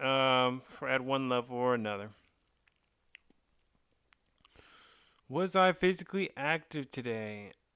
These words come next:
Absolutely. Had both the boys. And, um, now it's just, uh, me and Chase tonight. But,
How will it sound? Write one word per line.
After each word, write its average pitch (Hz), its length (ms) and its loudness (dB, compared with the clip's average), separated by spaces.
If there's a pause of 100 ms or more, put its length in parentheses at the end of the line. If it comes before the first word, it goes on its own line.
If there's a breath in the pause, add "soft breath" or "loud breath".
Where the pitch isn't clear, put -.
Absolutely. 160 1120 10 (460 soft breath)
Had 147 480 0 (160)
both 151 260 0
the 135 80 -10
boys. 117 680 -4 (1040 soft breath)
And, 120 260 -6
um, 117 300 -4
now 120 300 -2
it's - 120 -10
just, - 340 -10
uh, 117 220 -4
me 123 240 -4
and 117 380 -6 (120)
Chase 120 440 -8
tonight. 120 480 -4 (960)
But, 120 400 0